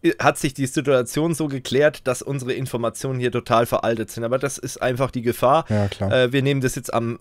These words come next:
Speaker 1: am neunundzwanzigsten neunten auf, die ganze Geschichte. Das heißt, bis, vielleicht bis zum Release von dem Podcast kann sich da schon wieder einiges getan haben. Aber aktuell ist eben der Stand der, dass man noch nicht so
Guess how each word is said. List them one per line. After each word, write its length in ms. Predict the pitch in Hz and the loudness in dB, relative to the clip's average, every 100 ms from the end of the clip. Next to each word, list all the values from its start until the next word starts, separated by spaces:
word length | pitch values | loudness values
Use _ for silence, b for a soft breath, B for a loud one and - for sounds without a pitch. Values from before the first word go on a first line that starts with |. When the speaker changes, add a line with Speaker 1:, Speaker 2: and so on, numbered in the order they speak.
| - | -4
Speaker 1:
am 340 | 107 110 104 | -4 -4 -2
neunundzwanzigsten 880 | 110 123 135 - 123 131 123 - 117 | 0 0 -2 0 0 0 -6 -6 -2
neunten 400 | 120 147 156 151 | 2 2 2 -4
auf, 240 | 98 139 | -2 -2
die 100 | - | -4
ganze 280 | 123 131 127 | -4 -2 -2
Geschichte. 540 | 120 127 139 - 135 127 B B B B B | -4 -4 -6 -4 -4 -4 B B B B B
Das 160 | 107 | -2
heißt, 280 | 123 110 - | 0 0 -2
bis, 280 | 135 123 - | -6 -6 -8
vielleicht 420 | - 123 120 123 - | -4 2 2 2 -4
bis 320 | 131 - - | -10 -8 -8
zum 180 | 135 127 | -6 0
Release 480 | 127 123 160 170 | 0 0 0 -2
von 180 | - 135 | -2 0
dem 160 | 131 127 | 0 0
Podcast 600 | 147 139 - 131 131 - | 0 0 2 2 2 0
kann 180 | - 123 | -2 -2
sich 160 | 135 123 | -2 0
da 140 | 127 | 0
schon 160 | - 120 | 0 -2
wieder 200 | 123 - | 0 2
einiges 400 | 117 127 117 - | 0 -2 -4 -6
getan 380 | 117 117 135 | -2 2 2
haben. 200 | 139 139 135 B B B B | 2 -2 -6 B B B B
Aber 260 | 110 110 | 2 2
aktuell 460 | 127 - - 120 131 | 2 -2 -4 0 0
ist 140 | 131 - | -2 -4
eben 280 | 120 123 117 | -6 -4 0
der 420 | 113 110 110 - _ | 2 2 0 -6 _
Stand 540 | - - 127 127 - 120 | -8 2 2 2 -4 0
der, 160 | 123 | 2
dass 240 | 120 107 - | 0 -4 -8
man 280 | 117 123 127 | -8 -8 -8
noch 160 | 117 123 | -4 0
nicht 220 | 143 160 | 2 0
so 160 | - | 0